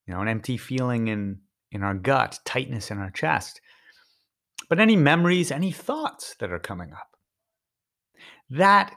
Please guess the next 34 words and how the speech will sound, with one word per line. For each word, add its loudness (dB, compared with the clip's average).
gives 2
you 0
a -4
roadmap 4
to -4
do -2
more 2
clearing 0
work 2
heading -4
forward. -14
But 4
at -4
the 6
end 6
of 6
the 2
day, 6
whether 4
it's -8
Valentine's -2
Day -2
or -6
any -6
other 2
day, 4
it's -4
about 6
you 2
being 2
happy, -2
healthy, 0
and 0
connective -2